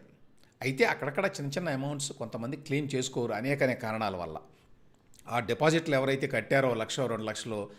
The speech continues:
వాళ్ళు చనిపోయి ఉండొచ్చు, వాళ్ళకి వారసులు లేకపోవచ్చు,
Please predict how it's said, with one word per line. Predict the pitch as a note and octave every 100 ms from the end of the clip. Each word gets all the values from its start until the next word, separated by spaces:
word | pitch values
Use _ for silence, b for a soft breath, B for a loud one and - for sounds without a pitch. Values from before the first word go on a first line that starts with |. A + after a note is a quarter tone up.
| B -
వాళ్ళు | G#2+ A2
చనిపోయి | B2 B2 C#3
ఉండొచ్చు, | A#2+ C3 C3 D3+ -
వాళ్ళకి | G#2+ A2
వారసులు | G#2+ A2 B2+ C3
లేకపోవచ్చు, | A#2+ A#2+ B2 B2 C3 E3+